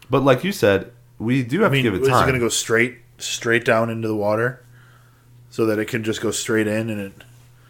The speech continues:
Speaker 1: I have no idea.
Speaker 2: 'Cause, I mean, you know, wh-, when it breaks
Speaker 1: I
Speaker 2: up and there's
Speaker 1: understand what you're
Speaker 2: debris,
Speaker 1: saying.
Speaker 2: you can see things over a much larger area.
Speaker 1: Yeah, and, and you're saying that if a plane,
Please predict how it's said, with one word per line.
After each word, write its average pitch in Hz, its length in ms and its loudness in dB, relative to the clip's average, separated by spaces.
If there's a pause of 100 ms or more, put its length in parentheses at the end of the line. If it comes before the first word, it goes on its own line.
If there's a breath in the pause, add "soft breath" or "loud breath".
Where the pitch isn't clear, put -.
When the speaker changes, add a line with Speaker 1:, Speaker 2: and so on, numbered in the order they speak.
(380 soft breath)
Speaker 1:
I 98 80 -2
have 98 100 0
no 95 160 0
idea. 82 220 -2
Speaker 2:
'Cause, 151 240 -2
I 160 40 0
mean, 175 280 0
you 139 100 -2
know, 123 300 2 (220 loud breath)
wh-, 151 160 -2
when 160 140 4
it 151 200 -6
breaks 170 180 6
Speaker 1:
I 139 60 10
Speaker 2:
up 160 80 12
and 165 80 6
there's 160 140 4
Speaker 1:
understand 143 160 6
what - 40 4
you're 95 120 4
Speaker 2:
debris, 160 420 2
Speaker 1:
saying. - 120 -20 (120)
Speaker 2:
you 135 120 0
can 127 420 -4
see 196 220 -2
things 143 240 -2
over 117 200 0
a 120 40 0
much 131 220 -2
larger 113 320 0
area. 90 560 -4
Speaker 1:
Yeah, 151 400 2
and, 120 180 -2
and 117 200 -4
you're 110 80 -2
saying 120 280 0
that 107 100 0
if 101 120 -4
a 95 60 -10
plane, 104 420 -4